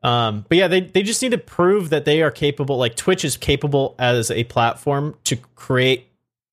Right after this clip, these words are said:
wealth for an advertiser. And if they can prove that and show it to an advertiser, they're gonna do well. I feel like they're reacting too much. They're looking at YouTube and like, "Hey, ca-, how we can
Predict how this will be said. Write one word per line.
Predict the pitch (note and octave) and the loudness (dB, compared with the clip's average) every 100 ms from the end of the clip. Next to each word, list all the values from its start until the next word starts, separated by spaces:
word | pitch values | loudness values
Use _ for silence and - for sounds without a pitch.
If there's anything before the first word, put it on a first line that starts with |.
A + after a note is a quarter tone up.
| _ | _
wealth | A#2+ A#2 A#2 C#3 D3 | -4 2 4 4 0
for | - C3 A#2+ | -4 -2 0
an | A2+ | 2
advertiser. | A2 C3 C3+ D#3 D#3+ F#3 F#3+ - _ - | 0 -2 0 0 0 -2 -6 -12 _ -2
And | C#3 | 0
if | B2 | 2
they | D3+ | 0
can | - B2 - | 0 -6 -8
prove | - C#3+ D3 | -2 0 2
that | D#3+ C3+ | 2 0
and | A#2+ | 0
show | - C3+ | 0 0
it | |
to | C3 | 0
an | C#3+ | 0
advertiser, | C#3+ D3 - C#3+ C#3 B2+ | 0 -2 0 0 0 -2
they're | A#2+ A#2+ | 0 0
gonna | A#2 G#2+ | 2 0
do | G#2+ | -2
well. | G2 F#2+ F2+ G2 | 0 0 -2 -4
I | C3 | -4
feel | B2+ E3+ | 0 2
like | D3+ D3 | 2 2
they're | C#3 | 0
reacting | C3 B2 B2+ - B2+ | 2 2 2 0 -6
too | - C#3+ | -2 0
much. | B2+ B2 - | 0 0 -2
They're | A#2+ | 0
looking | B2+ C3+ | 0 0
at | A#2 | -2
YouTube | A2+ A#2+ C3+ | -2 -2 -2
and | A#2 | -2
like, | A2 A#2+ | -2 2
"Hey, | G#3+ | 2
ca-, | F#3+ C#3 | 2 0
how | C3+ | 0
we | F3 | -2
can | E3+ | -4